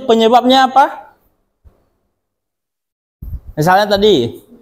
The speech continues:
seorang terinfeksi oleh Taenia solium. Nah, deskripsi kasusnya adalah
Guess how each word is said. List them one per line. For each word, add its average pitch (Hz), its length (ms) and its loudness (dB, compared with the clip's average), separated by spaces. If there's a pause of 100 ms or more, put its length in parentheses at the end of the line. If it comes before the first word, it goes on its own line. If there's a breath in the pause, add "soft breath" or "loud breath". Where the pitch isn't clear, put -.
seorang 180 480 0
terinfeksi 175 720 0
oleh 156 240 2
Taenia 165 400 0
solium. 160 560 0
Nah, 113 80 -6
deskripsi 147 560 -2
kasusnya 165 400 -2
adalah 185 320 0